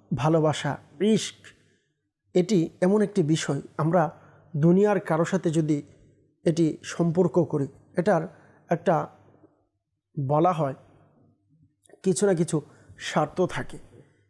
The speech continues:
কিন্তু আল্লাহ রসুল সাল্লাল্লাহু আলাইহি ওয়াসাল্লামের প্রতি মহাব্বত,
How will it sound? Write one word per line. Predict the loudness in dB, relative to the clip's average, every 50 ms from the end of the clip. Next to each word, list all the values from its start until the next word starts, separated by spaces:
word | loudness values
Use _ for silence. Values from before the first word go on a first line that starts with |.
| _ _ _
কিন্তু | 0 0 2 2 2 0 0 -2 -10 _ _ _ _ _ _ _
আল্লাহ | -2 0 2 2 0 0 0 -2
রসুল | -4 -2 -2 -4
সাল্লাল্লাহু | 0 0 0 0 2 2 2 2 2
আলাইহি | 2 2 2 2
ওয়াসাল্লামের | 0 0 -2 -4 -4 -2 0 0 0 -2
প্রতি | -2 -6 -8 -4 -4 -2
মহাব্বত, | -2 -2 -2 -4 -4 -6 -4 -4 -4 -4 -6